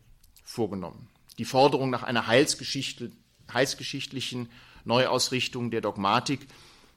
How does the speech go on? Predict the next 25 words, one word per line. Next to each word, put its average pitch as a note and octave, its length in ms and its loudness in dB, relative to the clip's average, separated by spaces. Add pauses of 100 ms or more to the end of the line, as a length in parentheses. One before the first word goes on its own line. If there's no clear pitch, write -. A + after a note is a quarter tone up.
ist D3 180 -2
ja C3+ 60 4
bereits A2+ 520 0
lange A#2+ 240 0
vor D3+ 240 0
dem A2+ 360 2
Zweiten A2 380 -6
Vatikanum C3 640 -4 (340)
laut A#2 380 2
geworden. A2+ 640 -2 (380)
Die A2 120 -10
Wurzeln A2+ 420 -4
des - 380 -6
Mysterium A2 640 -4
Salutis A2 500 -6
Projekts, - 720 -4 (360)
ähm, A2 460 -4
seien A2 280 -4
hier A2 100 -4
nur G#2+ 140 -6
in A2 80 -2
Erinnerung G#2 440 -4
gerufen. - 400 -18 (1000)
Eine D3 180 4
konkrete D#3 760 4